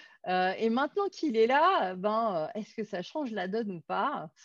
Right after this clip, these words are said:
Euh, en tout cas, ça a pas loupé. Euh, euh, bah, les grands organismes de recherche se sont lancés dans la communication autour, euh, de leurs équipes et initiatives, hein. Euh, dès le lendemain de l'annonce du président, le vingt-deux janvier, il y avait, euh, déjà la conférence de presse en ligne organisée par le C N R S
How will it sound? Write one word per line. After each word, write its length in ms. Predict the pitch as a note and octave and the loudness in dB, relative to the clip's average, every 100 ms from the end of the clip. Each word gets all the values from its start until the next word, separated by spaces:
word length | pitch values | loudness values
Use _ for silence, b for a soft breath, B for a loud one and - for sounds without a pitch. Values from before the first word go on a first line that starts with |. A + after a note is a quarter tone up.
| b b b b | b b b b
Euh, 340 | D#3+ D#3+ D#3 E3 | -6 -4 -4 -4
en 100 | A3+ | -4
tout 160 | G#3+ G#3+ | -6 -6
cas, 260 | B3 C4+ | 0 0
ça 200 | C#4+ B3 | 0 0
a 60 | G3 | 0
pas 180 | B3 D#4+ | 2 0
loupé. 520 | C#4+ G#3 B3+ C4 E4+ | 0 -2 -4 -2 0
Euh, 40 | |
euh, 920 | G#3 D#3+ - E3+ D#3+ D#3 D#3 D3+ D3 D3+ | 0 0 -2 -4 -4 -2 -2 -4 -4 -6
bah, 140 | F3 | -8
les 140 | F3 | -8
grands 220 | E3+ A3+ A#3 | -6 -6 -6
organismes 480 | A3+ G#3 A#3+ - | -6 -6 -6 -8
de 80 | G3 | -8
recherche 340 | F#3 F#3+ C4+ - | -8 -8 -10 -12
se 100 | F#3+ | -14
sont 160 | - | -10
lancés 240 | F3+ F3+ A#3+ | -10 -8 -6
dans 60 | |
la 100 | G#3 | -6
communication 600 | F#3 F#3 F3 F3 F#3+ - | -6 -10 -10 -10 -10 -8
autour, 340 | G3 - G#3 F#3+ | -12 -12 -8 -2
euh, 200 | D#3+ D3 | -2 -4
de 120 | F3+ | -6
leurs 240 | F3+ F3+ | -8 -8
équipes 320 | F#3 - B3 - | -10 -10 -16 -8
et 60 | A#3+ | -4
initiatives, 760 | A#3+ A#3 - A3 G3+ D4+ E4+ C4 | -2 -2 -4 -6 -6 -4 -4 -2
hein. 140 | D#4 - b b b - | -6 -8 b b b -2
Euh, 200 | F3+ F3+ | -2 0
dès 200 | F#3 D4+ | -2 0
le 80 | |
lendemain 400 | D4 B3 A#3+ B3+ | 0 0 0 -2
de 60 | C4+ | -2
l'annonce 380 | A#3+ A#3 B3 A3 | -2 -2 -4 -8
du 120 | G#3+ | -12
président, 640 | - A3 G3 G3+ A3+ A#3 G#3+ | -8 -8 -6 -8 -6 -6 -6
le 120 | G3+ | -6
vingt-deux 300 | G3 G3 F#3+ | -6 -6 -8
janvier, 420 | F#3+ G3 G3 A3 | -8 -10 -8 -10
il 60 | G3+ | -6
y 80 | |
avait, 380 | F3+ F3 F#3+ F3 | -6 -6 -6 -6
euh, 220 | D#3+ D3+ | -6 -6
déjà 320 | D#3 G#3 G#3 A#3 | -6 -8 -4 -4
la 120 | G3 | -4
conférence 380 | G3 - F#3+ F#3 | -8 -10 -10 -10
de 60 | |
presse 260 | F#3 G3 - | -10 -10 -10
en 60 | |
ligne 180 | F#3+ G3+ | -10 -8
organisée 460 | F3+ F3+ F3 F3 G#3 | -8 -8 -10 -8 -6
par 160 | F3 | -6
le 100 | F3 | -8
C 200 | E3+ - | -10 -12
N 140 | E3+ E3+ | -12 -8
R 140 | F3 | -8
S 140 | F#3 | -8